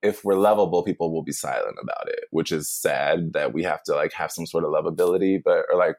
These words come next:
you know, be able to be lovable. But, you know, like, and, and, and I also think that's what creates in a lot of us, like, the gift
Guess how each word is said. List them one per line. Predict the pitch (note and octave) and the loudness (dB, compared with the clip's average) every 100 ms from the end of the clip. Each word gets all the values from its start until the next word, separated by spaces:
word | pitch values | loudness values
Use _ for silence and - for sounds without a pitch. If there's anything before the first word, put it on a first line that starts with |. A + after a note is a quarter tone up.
| - | -8
you | - E2+ | -8 -4
know, | |
be | E2 E2 | 0 2
able | E2 | 2
to | D#2+ | 0
be | E2 | 0
lovable. | D#2+ F#2 G2+ G#2+ A#2 _ _ - - - | 0 0 0 0 -2 _ _ -20 -20 -12
But, | F#2+ F2+ G#2+ F#2+ F2+ - - - - - - _ _ _ _ | -4 2 4 4 0 -4 -18 -18 -16 -16 -18 _ _ _ _
you | A2+ | 0
know, | A#2 F#2+ | 2 4
like, | G2 F#2+ | 4 2
and, | G#2 G#2 G2+ | 2 0 0
and, | G2+ G#2 G#2 - | 0 0 0 0
and | G2+ G#2+ | 0 4
I | G#2 | 2
also | - A#2 C3+ | 4 2 2
think | D#3 C3+ B2 | -2 -2 2
that's | G2 - | 0 2
what | G#2 | 0
creates | - G#2+ G2 G2 | 2 0 2 2
in | G2+ | 0
a | F2 | 2
lot | E2 F#2+ | 4 4
of | G2+ | 4
us, | E2+ D#2+ - | 2 0 0
like, | F2 - | -2 0
the | F#2 | -4
gift | D#2+ F2+ F2+ F2 | -4 0 0 0